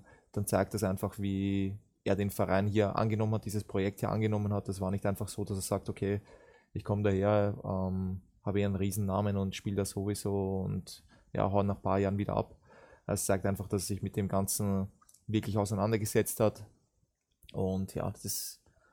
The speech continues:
ich denk, wenn man, wenn man die Geschichte über ihn kennt, dass er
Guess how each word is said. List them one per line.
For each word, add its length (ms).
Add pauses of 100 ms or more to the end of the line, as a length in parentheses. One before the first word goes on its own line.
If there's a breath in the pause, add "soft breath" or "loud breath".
(160)
ich 120
denk, 220
wenn 120
man, 260
wenn 120
man 120
die 80
Geschichte 380
über 120
ihn 80
kennt, 320
dass 120
er 260